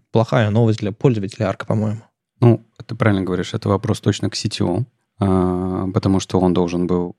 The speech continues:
Speaker 2: организовать таким образом, чтобы эти куски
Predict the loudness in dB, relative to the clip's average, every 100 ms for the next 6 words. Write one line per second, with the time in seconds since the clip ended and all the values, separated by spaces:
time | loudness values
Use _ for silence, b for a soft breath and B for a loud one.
0 | -6 -4 -2 -2 -2 0 -2 -2 -4 0
1 | 0 2 2 0 -4 -2 -2 2 0 0
2 | -8 -8 -12 -10 2 2